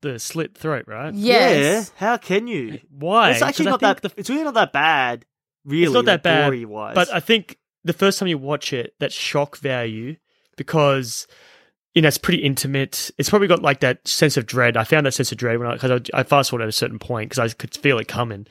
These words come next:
Speaker 1: There's a sense of dread there, maybe because you know what happens. But, um, it definitely just hits you like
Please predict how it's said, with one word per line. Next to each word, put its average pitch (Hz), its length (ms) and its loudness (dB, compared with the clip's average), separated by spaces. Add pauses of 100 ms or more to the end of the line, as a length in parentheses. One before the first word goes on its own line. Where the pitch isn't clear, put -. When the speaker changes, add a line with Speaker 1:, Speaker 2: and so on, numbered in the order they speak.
(160)
Speaker 1:
There's 151 160 4
a - 40 0
sense 135 180 2
of 120 60 -2
dread 120 200 0
there, 107 120 -4
maybe 143 120 4
because 131 180 0
you 117 60 -2
know 123 180 0
what 135 140 -2
happens. 180 420 -4 (640)
But, 135 140 2
um, 123 440 2 (480)
it 147 200 -2
definitely 196 460 2
just 131 160 0
hits - 260 -2
you 123 160 -4
like 113 200 -6